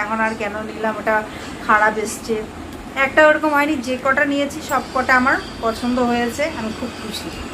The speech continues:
ভাগ্নিদের জন্য জামাগুলো নিয়েছি, সেগুলো হয়তো দিদির ব্লগে তোমরা দেখে নিয়েছো। আর এরকমও হতে পারে কিছু ভিউয়ার যারা হচ্ছে দিদির ব্লগ এখনও দেখো না, আহ, বা জানো না, তো তাদের জন্য আমি এখানটায় হচ্ছে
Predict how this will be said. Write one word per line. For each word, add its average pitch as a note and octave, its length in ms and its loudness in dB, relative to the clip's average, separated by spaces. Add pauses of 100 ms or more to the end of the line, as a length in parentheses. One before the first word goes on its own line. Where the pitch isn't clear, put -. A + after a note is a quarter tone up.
(480)
ভাগ্নিদের B3 520 -2
জন্য C#4 180 2 (240)
জামাগুলো B3+ 460 4
নিয়েছি, C4 320 -2
সেগুলো C4 260 2
হয়তো B3 260 2
দিদির B3 300 -2
ব্লগে B3 320 6
তোমরা B3+ 220 -2
দেখে A#3 240 -2
নিয়েছো। B3+ 320 0 (540)
আর G3+ 60 6 (100)
এরকমও C4 420 4
হতে C#4+ 240 4
পারে C#4 140 6 (120)
কিছু B3+ 160 -8 (100)
ভিউয়ার C4 260 2 (120)
যারা A#3+ 240 8
হচ্ছে A#3+ 240 -4 (180)
দিদির A3+ 320 -2
ব্লগ A3+ 260 6
এখনও A#3 220 0 (420)
দেখো B3 260 2 (100)
না, A#3 80 8 (100)
আহ, F#3+ 680 -8 (160)
বা G#3+ 100 2 (160)
জানো G#3 260 4 (100)
না, A3+ 80 6 (560)
তো A#3 60 0 (220)
তাদের A3+ 300 2
জন্য C#4 220 0
আমি C4+ 180 0
এখানটায় C4 340 0
হচ্ছে C4 220 -2